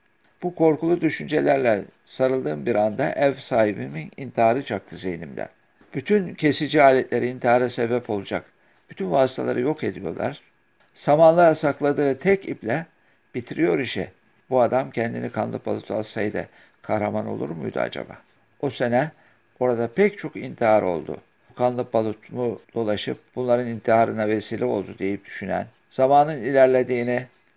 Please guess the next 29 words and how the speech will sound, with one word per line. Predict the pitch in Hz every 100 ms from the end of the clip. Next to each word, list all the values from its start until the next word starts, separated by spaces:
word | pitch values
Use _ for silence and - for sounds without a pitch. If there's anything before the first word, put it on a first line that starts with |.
| - 82 -
bu | 175
yerde | 139 127 113 113 117 -
bulunan | 147 139 143 135
insanların | 131 123 131 127 127
korkunç | - 117 113 156 151 -
düşüncelerini | 120 - 123 107 110 113
telkin | 113 107 101 143 147
ettiğini | 113 - 87 78
gördüm. | 62 62 - _ _ _
Hava | - 139 147 175 170 _ 160
daha | 135 151
da | 123 -
karardı. | 87 87 65 - - -
Korkumun | 139 151 147 160 185 165 - _ -
iliklerime | 147 143 139 131 147
kadar | 139 113 113
işlediğini | 76 - 104 101 101 98 87
duydum. | 80 - - _ _
Bütün | 127 160 190 175 165
korkunç | - 123 123 135 123
ve | 117 117
korkutucu | 117 113 113 117 110
hadiseler | 113 110 101 - 107 95 104 - _ -
bir | 185
anda | 165 113 120 107 110 120 - _ -
arılar | 127 131 139 135
gibi | 123 110 101
hücum | 110 95 113 95
ediyordu. | 90 78 71 67 80